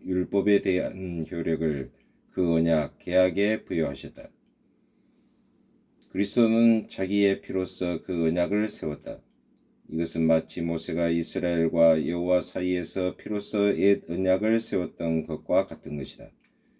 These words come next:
육 장 십오 절로 이십 절, 참조 출애굽기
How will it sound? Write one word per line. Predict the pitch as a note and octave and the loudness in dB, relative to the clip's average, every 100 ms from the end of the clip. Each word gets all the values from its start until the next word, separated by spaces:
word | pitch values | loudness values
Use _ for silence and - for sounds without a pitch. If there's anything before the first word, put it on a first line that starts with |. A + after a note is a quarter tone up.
| _ _ D#2+ | _ _ -4
육 | E2 - | -4 0
장 | G#2 A2 | 2 2
십오 | A2+ F#2+ F2+ | 0 -4 -2
절로 | F2 E2 D#2+ | 0 2 2
이십 | D2+ - - _ | 0 -4 -16 _
절, | C2 A1+ A1+ - _ | -16 -14 -16 -20 _
참조 | - F2 E2+ D#2+ D2 C#2 | -12 -8 -4 -2 -2 -4
출애굽기 | - G#2 G2+ G2+ - G#2+ G#2 | -2 0 2 0 -2 0 0